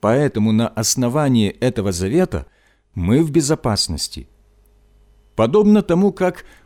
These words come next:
пастухи прогоняют львов и волков, так следует изгонять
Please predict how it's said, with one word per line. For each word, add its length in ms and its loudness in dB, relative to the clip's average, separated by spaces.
пастухи 640 0
прогоняют 800 0
львов 520 0
и 100 0
волков, 520 0
так 260 0
следует 600 0
изгонять 600 0